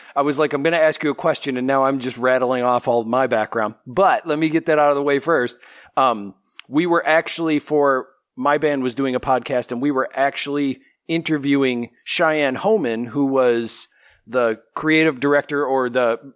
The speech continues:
what, music marketing director of, uh, Free Music Archive. And right after we got done with the interview, she basically let me know that, uh, she got, like, the next day she found out that they were shutting it down.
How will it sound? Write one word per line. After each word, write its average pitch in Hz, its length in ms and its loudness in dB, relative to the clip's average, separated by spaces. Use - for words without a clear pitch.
what, 139 240 -4
music 147 420 -6
marketing 135 380 -2
director 127 540 -2
of, 117 500 -2
uh, 107 320 2
Free 151 200 -2
Music 135 260 -2
Archive. 127 480 0
And 113 220 -6
right 151 220 2
after 160 240 0
we 151 100 -2
got 151 320 -2
done 156 180 0
with 156 120 -4
the 139 160 -6
interview, 123 420 -2
she 120 480 -4
basically 131 500 -2
let 139 200 -2
me 139 140 -2
know 139 240 2
that, 123 300 -2
uh, 117 300 2
she 143 200 -2
got, 131 280 0
like, 127 200 -2
the 135 80 0
next 143 260 -2
day 139 220 0
she 127 160 -4
found 127 280 -2
out 123 140 0
that 117 120 -12
they 127 100 -2
were 117 100 -6
shutting 117 300 -4
it 107 100 -12
down. - 240 -4